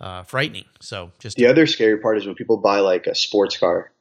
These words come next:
Speaker 2: and the sports car comes with a summer tire, and people don't realize that.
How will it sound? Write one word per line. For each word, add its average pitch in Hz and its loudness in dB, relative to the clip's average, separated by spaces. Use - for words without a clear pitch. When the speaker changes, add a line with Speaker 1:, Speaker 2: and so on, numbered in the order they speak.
Speaker 2:
and 98 0
the 90 -4
sports - 2
car 98 2
comes 98 -4
with 92 0
a 87 0
summer 98 2
tire, 85 0
and - -10
people 98 0
don't 92 2
realize 92 4
that. 85 0